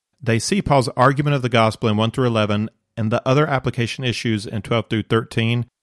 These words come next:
as applying to any church in general. You know, what we have here then is another issue that might apply generally to churches Paul experienced in his missionary work. They'd put accepting one another in the same category as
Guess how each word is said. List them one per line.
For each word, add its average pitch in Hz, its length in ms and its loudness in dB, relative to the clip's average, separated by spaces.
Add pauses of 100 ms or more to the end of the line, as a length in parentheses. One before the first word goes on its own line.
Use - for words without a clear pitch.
(240)
as 107 160 0
applying 120 440 0
to 120 200 0
any 135 280 0
church 123 340 0
in 110 160 -2
general. 101 600 0 (840)
You 104 80 -6
know, 101 200 -4 (140)
what 139 180 0
we 113 140 2
have 123 240 2
here 123 180 4
then 113 220 0
is 107 120 -2
another 120 540 4
issue 104 560 0
that 104 220 -6
might 110 260 0
apply 110 360 -2
generally 113 640 0
to 113 120 -8
churches 123 480 -2
Paul 110 240 0
experienced 117 840 -2 (400)
in 123 180 6
his 117 220 4
missionary 110 480 0
work. 98 520 0 (840)
They'd 113 220 -4
put 127 120 2
accepting 135 680 -2
one 120 140 0
another 117 280 2
in 113 80 0
the 104 80 -2
same 120 260 -2
category 113 600 0
as 107 240 -2